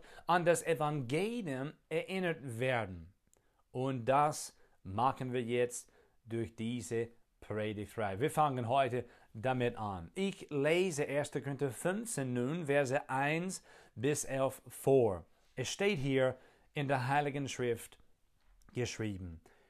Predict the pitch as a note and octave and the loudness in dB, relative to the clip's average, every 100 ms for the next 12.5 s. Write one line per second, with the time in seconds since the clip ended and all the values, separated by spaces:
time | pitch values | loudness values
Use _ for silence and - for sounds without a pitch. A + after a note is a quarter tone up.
0 | _ _ - F#3 - - D3+ - - A#3+ | _ _ 0 2 2 -2 -4 -4 -2 -2
1 | A#3+ A#3+ A3+ G3+ F#3 F#3 D#3+ D#3 D#3+ C#3+ | 0 2 4 6 6 6 4 6 6 6
2 | D#3 D#3 C#3+ A#2 C3+ C#3 A#2 G#2 - _ | 4 2 -2 -2 0 0 0 -2 -4 _
3 | _ _ _ - B2 A#2 B2+ B2+ A#2 C#3 | _ _ _ -4 -2 0 0 0 2 2
4 | D3 D#3 E3 D3+ A#2+ G2 F2+ _ _ _ | 2 0 0 -2 -6 -10 -14 _ _ _
5 | _ _ - C#3+ D3 C3 - C3+ D#3+ D#3 | _ _ 2 4 2 0 2 2 2 0
6 | - C#3+ D#3 G3+ G3 C3+ - A#2+ A2 F#2+ | 0 0 0 -2 -2 -4 0 2 2 -2
7 | F2+ - _ _ C3+ D3+ C#3 C#3 C3 C#3+ | -8 -12 _ _ 2 2 4 2 6 8
8 | D#3 - C#3+ D3 C3+ C#3+ D3 F#3 F#3+ D3 | 6 2 -2 -2 0 0 0 0 -2 -4
9 | G#2 A2 G2 - - - _ _ F3 G#3 | -2 -2 -4 -12 -20 -20 _ _ -4 -2
10 | A3 A3 D3+ B2 G#2+ A#2 - _ C#3+ D3 | -2 -2 -2 -2 -4 -6 -10 _ -2 0
11 | B2+ B2+ C3+ - - _ - - C3+ - | 2 2 2 0 -16 _ -14 -6 -4 -4
12 | - - A2+ G2 F#2 | -8 -6 -6 -6 -12